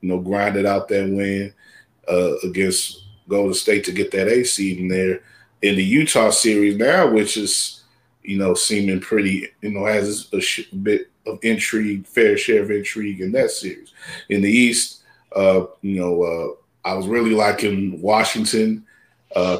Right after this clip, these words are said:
thought they would get the seventh seed, you know, but, uh, they, they kinda fumbled away that first game against Boston. And, uh, you know, Boston winds up getting the seventh seed,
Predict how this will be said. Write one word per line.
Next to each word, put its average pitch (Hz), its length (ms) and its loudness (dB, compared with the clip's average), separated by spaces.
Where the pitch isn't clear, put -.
thought 113 200 4
they 113 80 4
would 104 140 2
get 101 140 0
the - 60 -4
seventh 123 400 2
seed, 127 540 0
you 104 80 -8
know, 95 380 -2
but, 92 160 2
uh, 87 260 0
they, 98 300 -4
they 92 160 -2
kinda 92 180 -4
fumbled 110 400 0
away 101 520 2
that 98 160 0
first 104 420 2
game 104 320 2
against 92 340 -4
Boston. 98 600 -4
And, 92 240 -2
uh, 87 320 -2
you 95 80 -6
know, 87 120 -2
Boston 98 440 -2
winds 95 340 -2
up 92 160 -4
getting 95 500 -4
the 90 100 -4
seventh 98 440 0
seed, 92 600 -4